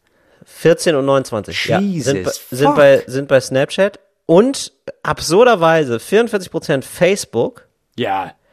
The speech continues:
Speaker 1: Aber gut, einmal die Woche. Ich würde sagen, so, du, du bist ab und zu noch bei Facebook, checkst da ab und zu mal Nachrichten oder Veranstaltungen oder so, aber man ist da jetzt nicht super lange.
Speaker 2: Ja, wenn du alles, nein, wenn du alles einmal schon durch hast an Apps und dann hast du noch drei Millionen über, ja, dann musst du auf Facebook
Speaker 1: Ja.
Speaker 2: drücken.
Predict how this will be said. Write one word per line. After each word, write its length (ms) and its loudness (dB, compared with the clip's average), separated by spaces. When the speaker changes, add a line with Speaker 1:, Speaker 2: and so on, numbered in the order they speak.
Speaker 1:
Aber 200 2
gut, 160 2
einmal 240 2
die 100 0
Woche. 300 2
Ich 120 -8
würde 160 -2
sagen, 280 0
so, 160 -6
du, 140 -10
du 160 -10
bist 180 -4
ab 160 0
und 80 -2
zu 100 -10
noch 100 -2
bei 140 -4
Facebook, 380 -2
checkst 260 -4
da 100 0
ab 120 -2
und 100 -4
zu 100 -10
mal 100 0
Nachrichten 400 -4
oder 160 -2
Veranstaltungen 560 -4
oder 80 -4
so, 160 -4
aber 120 2
man 140 -2
ist 220 -4
da 20 4
jetzt 220 4
nicht 160 -6
super 240 -4
lange. 240 -4
Speaker 2:
Ja, 180 -12
wenn 160 -4
du 160 -2
alles, 640 2
nein, 400 -10
wenn 80 -4
du 120 -2
alles 420 2
einmal 280 -2
schon 220 -6
durch 240 0
hast 220 -6
an 120 -10
Apps 280 -12
und 100 -12
dann 160 -4
hast 160 -2
du 60 -2
noch 60 -2
drei 180 0
Millionen 240 -2
über, 320 -4
ja, 80 -6
dann 140 -6
musst 220 -8
du 80 -4
auf 120 -8
Facebook 400 -10
Speaker 1:
Ja. 80 -4
Speaker 2:
drücken. 180 -12